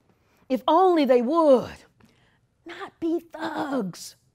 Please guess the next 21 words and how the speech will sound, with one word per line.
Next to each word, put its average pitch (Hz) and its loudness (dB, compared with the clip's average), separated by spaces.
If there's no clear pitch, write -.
If 294 -2
only 339 0
they 294 -2
would. 294 0
You 254 2
fill 330 -4
in 311 -2
the 277 0
blank 262 -8
in 226 -6
terms 269 -8
of 214 -4
that 233 -6
black 233 -10
pathology, 196 -12
because 254 -8
that 302 -8
is 285 -4
absolutely 247 -8
n-, 226 -6
necessary 214 -8